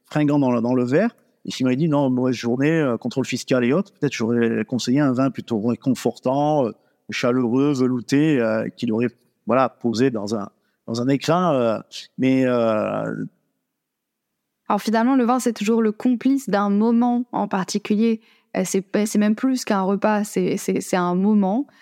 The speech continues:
Speaker 2: avec tout ce que ça implique, avec ceux avec qui on va le partager. Et, et c'est intéressant de voir que, euh, dans les questions que vous posez, vous allez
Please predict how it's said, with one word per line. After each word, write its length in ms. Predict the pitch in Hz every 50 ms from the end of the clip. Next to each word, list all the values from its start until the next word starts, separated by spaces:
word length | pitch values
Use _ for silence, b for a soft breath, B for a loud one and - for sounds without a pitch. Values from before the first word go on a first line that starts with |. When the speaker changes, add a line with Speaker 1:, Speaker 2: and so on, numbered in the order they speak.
| b b b b
Speaker 2:
avec 300 | b - 175 170 175 185
tout 100 | - -
ce 80 | 214 -
que 100 | - 214
ça 160 | 202 - 208
implique, 480 | 190 180 175 - - 196 202 226 233 233
avec 200 | 214 180 180 -
ceux 140 | - 233 214
avec 180 | 196 190 -
qui 120 | - - 196
on 40 |
va 100 | 190 180
le 60 | 170 165
partager. 880 | - 185 190 - 185 175 165 180 214 233 233 226 202 185 180 175 175
Et, 200 | 175 - - 185
et 40 | 190
c'est 160 | 180 - 202
intéressant 640 | 190 185 180 214 196 190 185 - - 220 233 262 254 b b b b b b -
de 80 | 185 185
voir 280 | 185 202 240 233 -
que, 80 | - 214
euh, 340 | 208 208 208 202 190 190 185
dans 140 | 175 190 190
les 120 | 190 190
questions 380 | - 233 233 220 - 277 269 262
que 60 | 233
vous 80 | 214
posez, 480 | 190 - 208 208 190 196 233 254 277 277
vous 160 | 226 196 190
allez 180 | 196 190 196